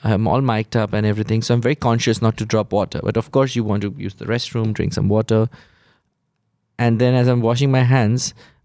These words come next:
um, you know, I'm completely, I'm zoned out. The, you know, when you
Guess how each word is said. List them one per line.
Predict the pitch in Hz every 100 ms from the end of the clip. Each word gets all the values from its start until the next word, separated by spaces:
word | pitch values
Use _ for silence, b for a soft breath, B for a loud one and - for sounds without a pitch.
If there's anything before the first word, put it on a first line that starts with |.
| -
um, | 98 95 101 -
you |
know, | 127
I'm | 151 143
completely, | - 127 139 151 131
I'm | 120
zoned | 104 120 139
out. | 110 - - b b b -
The, | 117 110 110 98
you | 113 135
know, |
when | 180 147
you | 143